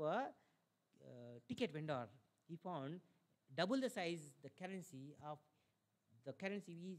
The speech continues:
which is he, is he having. So he realized that something is different. The,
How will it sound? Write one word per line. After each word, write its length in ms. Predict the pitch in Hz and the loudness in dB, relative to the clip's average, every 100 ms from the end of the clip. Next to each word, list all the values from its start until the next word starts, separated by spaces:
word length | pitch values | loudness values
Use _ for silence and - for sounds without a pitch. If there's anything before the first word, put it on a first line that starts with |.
| 156 | -8
which 160 | 160 | -8
is 140 | 170 170 | -4 -4
he, 380 | 185 165 180 233 | -4 -2 0 0
is 60 | |
he 80 | 180 | 2
having. 400 | 175 165 165 123 110 107 - _ _ - | 6 6 6 2 -4 -10 -20 _ _ 4
So 320 | 220 165 170 - _ | 6 8 4 -4 _
he 140 | 170 160 156 | -12 -8 -4
realized 460 | 151 165 185 175 156 | 0 2 2 0 -2
that 180 | 156 156 | -2 -2
something 380 | 151 156 175 175 | -6 -6 -6 -4
is 160 | 175 170 - _ _ _ | -6 -8 -16 _ _ _
different. 340 | 170 175 160 107 107 _ _ _ _ _ _ _ _ _ _ - 120 | -8 -4 -4 -4 -12 _ _ _ _ _ _ _ _ _ _ -18 -6
The, 320 | 139 139 135 | -2 0 -2